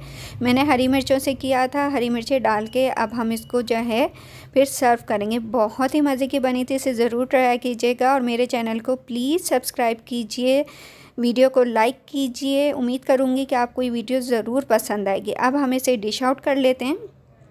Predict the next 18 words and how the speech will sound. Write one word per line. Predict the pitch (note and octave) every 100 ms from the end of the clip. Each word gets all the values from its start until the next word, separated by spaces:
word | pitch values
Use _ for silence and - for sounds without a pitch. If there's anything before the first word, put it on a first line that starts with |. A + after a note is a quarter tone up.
| - - _ _ -
रेडी | - A3+ A3 A3+ C#4+
है | C#4+
ये | D4
बिल्कुल। | A#3+ B3 C#4 C#4
फ्लेम | - A3+ A#3+
मैं | B3+ B3+
इसकी | A#3+ A3
ऑफ | A#3+ A#3 A3+ A3+
कर | C4+ B3
रही | B3
हूँ | C4 D#4+ - - - - -
और | A#3+
इसको | A#3+ - C#4
डिश | A3+ A#3+ G#3+
आउट | G3 -
कर | A#3
रही | F3 -
हूँ। | G#3